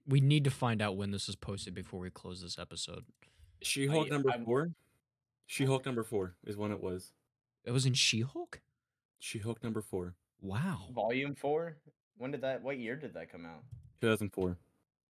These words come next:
Speaker 3: Oh,
Speaker 1: Okay,
Speaker 3: wow,
Speaker 1: so this
Speaker 3: so it
Speaker 1: was,
Speaker 3: was
Speaker 1: this was in the recent decades. Okay,
Speaker 3: Yeah,
Speaker 1: so yeah, that
Speaker 3: that
Speaker 1: makes
Speaker 3: makes sense.
Speaker 1: sense. Man, dude, that is so funny, though.
Speaker 3: I mean, considering
Speaker 1: <laughs>
Speaker 3: it's eighteen years,
Speaker 2: Volume
Speaker 3: it's an
Speaker 2: one, by the way.
Speaker 3: eighteen-year-old comic, dude.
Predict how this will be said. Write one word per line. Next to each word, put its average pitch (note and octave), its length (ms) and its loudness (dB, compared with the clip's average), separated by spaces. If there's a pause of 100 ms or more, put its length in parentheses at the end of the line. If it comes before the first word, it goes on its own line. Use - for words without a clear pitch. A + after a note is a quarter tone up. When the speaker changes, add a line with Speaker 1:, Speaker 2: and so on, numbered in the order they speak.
(300)
Speaker 3:
Oh, C3+ 120 2
Speaker 1:
Okay, C3+ 120 4
Speaker 3:
wow, G2+ 120 2
Speaker 1:
so C3 180 6
this C#3 160 6
Speaker 3:
so D3 80 4
it - 20 8
Speaker 1:
was, C3 300 4
Speaker 3:
was - 60 -10
Speaker 1:
this C#3+ 200 6
was D3 160 6
in D3 160 6
the B2+ 80 6
recent A#2+ 800 4
decades. E2+ 760 -2 (920)
Okay, C#3 280 4
Speaker 3:
Yeah, G#2 40 2
Speaker 1:
so C3+ 180 0
yeah, B2 60 6
that B2 80 6
Speaker 3:
that C3+ 60 2
Speaker 1:
makes B2 220 0
Speaker 3:
makes - 20 -2
sense. A2 240 -4
Speaker 1:
sense. - 140 -16
Man, C#3+ 400 4
dude, C#3+ 260 4
that D#3+ 140 2
is C3+ 100 2
so D#3+ 240 0
funny, D3 340 -4
though. D#3+ 180 0
Speaker 3:
I D#3 100 0
mean, E3+ 180 -2 (160)
considering F3 800 2
Speaker 1:
<laughs> - 40 -6
Speaker 3:
it's D3+ 400 0 (180)
eighteen D3+ 540 -4
years, D3 220 0
Speaker 2:
Volume A#2+ 220 8
Speaker 3:
it's A2+ 80 6
an G#2+ 60 8
Speaker 2:
one, G2+ 80 6
by G2 60 0
the F#2 80 -6
way. F2+ 80 -4
Speaker 3:
eighteen-year-old C#3+ 540 -2
comic, B2+ 480 -8
dude. F2+ 320 -14